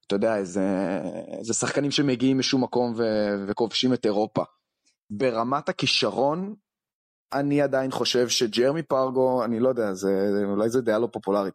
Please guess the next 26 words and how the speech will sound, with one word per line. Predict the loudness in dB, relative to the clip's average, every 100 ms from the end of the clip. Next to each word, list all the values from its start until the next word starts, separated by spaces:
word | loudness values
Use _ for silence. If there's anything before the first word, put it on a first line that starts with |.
| -10 -20 _
ג'רמי | -2 0 -2
פרגו | -2 0 0 -2
בפ-, | -2 -4 _ -8
בפריים | -4 -4 -2 -2 0
שלו, | 0 0 -2 -6 _ _ _ _ _ _ _ _ _
הוא | 2
אחד | 2 0 0 0
הגארדים | 0 0 0 -2
הכי | -2 -2 -2
טובים | -2 0 2 2
שאני | 2 -2 0
ראיתי | 0 0 0 0
במו | 2 2 0
עיניי | -2 -2 -2
בחיים | -4 -6 -4 0 0 0
שלי, | 0 0 -2 -8 _ _ _ _ _ _ _ -20 -8 -2
אה, | 0 2 2 0
אבל | -2 0
זה | 0
באמת | 0 -2 -4
כי | -2 -2
אני | 0
מאוהב | 0 2 0 -2
בו | -2 0
באופן | 0 0 0 0 0
אישי, | 0 0